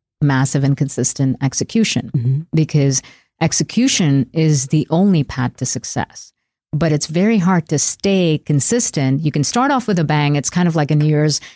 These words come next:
Speaker 1: resolution, right? You
Speaker 2: Right.
Speaker 1: kick off
Speaker 2: <laughs>
Speaker 1: and you're like, "Oh, I'm gonna work out every single day." And forty-five days later, your gym membership is just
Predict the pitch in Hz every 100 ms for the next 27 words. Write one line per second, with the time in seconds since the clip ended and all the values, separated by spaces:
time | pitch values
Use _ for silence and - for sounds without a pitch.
0 | _ 170 165 151 165 175 165 170 160 185
1 | 180 190 190 - 240 233 202 180 190 -
2 | 175 160 160 160 160 143 - 233 240 214
3 | 185 185 202 208 202 180 185 190 202 185
4 | 180 202 196 151 139 165 165 156 156 147
5 | 151 - - _ - 190 190 180 170 156
6 | 175 165 170 226 220 165 170 - _ _
7 | 160 156 151 151 151 175 170 160 156 151
8 | - 143 135 139 139 - 131 - -